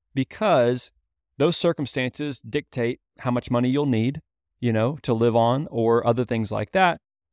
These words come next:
And that is the thing that I would say, hey, if we need to have more cash on hand because you're expecting to need more cash, whether it be for, uh, medical bills or a purchase that you're gonna have, or just the fact that, you know, things cost more now and you just need more money on a monthly basis,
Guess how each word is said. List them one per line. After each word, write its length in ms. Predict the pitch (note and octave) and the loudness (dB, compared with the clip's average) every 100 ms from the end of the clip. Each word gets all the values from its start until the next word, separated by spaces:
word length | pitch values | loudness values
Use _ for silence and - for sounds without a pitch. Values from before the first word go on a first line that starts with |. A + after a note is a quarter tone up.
| - | -6
And 380 | B2+ C3+ B2+ C3 | -4 -4 -2 0
that 200 | E3 F3 | 0 -2
is 120 | C#3+ | -4
the 80 | C#3 | -6
thing 280 | C#3 C3 | -4 -4
that 120 | A#2+ A#2 | -4 -2
I 100 | B2+ | -2
would 140 | B2 | -2
say, 180 | - A2+ | -4 -2
hey, 200 | C#3+ C3+ | -2 -2
if 200 | A#2 - | -4 -4
we 120 | D3 | -2
need 140 | D#3 | -2
to 60 | C3 | -2
have 160 | C3 B2 | -2 -2
more 200 | B2+ A#2+ | -2 -4
cash 340 | B2+ B2+ C3+ | -4 -4 -4
on 140 | A#2 | -8
hand 240 | G#2+ A#2 C3 | -6 -6 -6
because 280 | - A#2+ A2+ | -4 -6 -4
you're 200 | A2 - | -6 -8
expecting 460 | A2+ - A#2+ A#2 | -12 -8 -6 -6
to 100 | A2 | -8
need 220 | G#2 G#2+ A#2 | -8 -4 -4
more 160 | A2+ | -4
cash, 360 | - G#2+ B2 - | -4 -2 -2 -4
whether 160 | A2 | -6
it 60 | G#2+ | -4
be 160 | A2 G2+ | -8 -8
for, 320 | G#2 G2+ G#2+ _ _ _ - | -6 -6 -8 _ _ _ -6
uh, 160 | G2+ | -4
medical 380 | G#2 D#3+ F3 E3 | 0 0 0 -4
bills 420 | D3+ D#3 D#3+ C#3+ | -4 -4 -4 -6
or 300 | - A2+ G#2 | -4 -2 -2
a 120 | - | -6
purchase 420 | - D#3+ D#3+ C#3+ - | -8 -4 -4 -4 -6
that 100 | A#2+ | -8
you're 80 | B2+ | -6
gonna 180 | B2+ | -6
have, 340 | B2 B2+ B2+ A#2 | -4 -4 -4 -6
or 280 | G#2+ G#2+ G#2 | -4 -2 -2
just 240 | A#2 - | -6 -6
the 80 | - | -4
fact 260 | B2 B2+ A#2+ | -4 -4 -6
that, 160 | A2 - _ | -8 -12 _
you 100 | A#2 | -6
know, 80 | A#2 | -4
things 300 | - B2+ - | -2 -4 -4
cost 320 | - B2 - | -6 -6 -6
more 200 | A2 A#2+ | -6 -4
now 200 | B2+ C#3+ | -4 -6
and 80 | B2 | -6
you 60 | A2 | -10
just 140 | - | -8
need 140 | B2+ | -8
more 240 | A2+ G#2+ A2+ | -6 -4 -4
money 320 | A2 A#2+ B2 A2+ | -6 -6 -8 -6
on 100 | G#2+ | -6
a 40 | |
monthly 300 | G#2+ A#2 A2 | -6 -6 -6
basis, 460 | G#2 G#2 D#3+ D#3+ | -6 -8 -6 -8